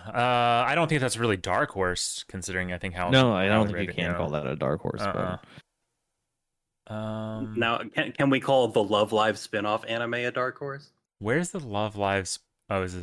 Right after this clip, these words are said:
Speaker 1: this one?
Speaker 3: The very next one, bro.
Speaker 2: Uh, didn't you say they're also getting, like, a spin-off video game or something, too?
Speaker 3: Yeah, they're, they're making a whole ass video game out of this, this exact thing.
Speaker 1: It's actually f-,
Speaker 2: Oh.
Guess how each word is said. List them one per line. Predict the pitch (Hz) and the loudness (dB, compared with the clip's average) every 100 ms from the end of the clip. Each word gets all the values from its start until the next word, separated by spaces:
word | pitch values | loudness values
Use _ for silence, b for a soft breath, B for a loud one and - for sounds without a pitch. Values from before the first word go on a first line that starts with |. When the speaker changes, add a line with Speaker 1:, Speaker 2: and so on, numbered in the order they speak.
| 90 | -6
Speaker 1:
this | 110 - | -8 -6
one? | 170 156 _ - - _ _ - _ - | -8 -10 _ -20 -20 _ _ -20 _ -16
Speaker 3:
The | 110 | -6
very | 107 127 127 | -2 0 2
next | 120 127 - | 2 0 -2
one, | 107 123 127 | 0 4 4
bro. | 98 95 101 | 4 2 2
Speaker 2:
Uh, | 127 | 2
didn't | 214 | 0
you | 311 | 0
say | 294 311 | 2 4
they're | 175 | 6
also | 156 165 | 4 4
getting, | 165 147 | 0 2
like, | 139 | 0
a | |
spin-off | - 120 110 | 0 2 0
video | 90 92 113 131 | -2 0 2 4
game | 139 143 | 2 0
or | |
something, | 147 139 135 | 0 -2 -2
too? | 143 151 | -2 -2
Speaker 3:
Yeah, | 135 127 | 2 2
they're, | 110 110 | 4 2
they're | 127 | 2
making | 131 143 131 120 | 2 0 2 0
a | |
whole | 101 110 117 | 2 2 4
ass | 110 104 | 2 -2
video | 104 107 95 | -4 -4 -6
game | 98 95 | -8 -10
out | 98 95 | -10 -10
of | |
this, | 98 98 - | -12 -14 -14
this | 117 104 | -10 -6
exact | 113 98 101 101 - | -6 -4 -2 -2 -2
thing. | 101 - _ _ | -4 -4 _ _
Speaker 1:
It's | 175 233 | 0 0
actually | 285 302 220 | 2 2 2
f-, | 156 - - | 0 -4 -14
Speaker 2:
Oh. | 55 | -12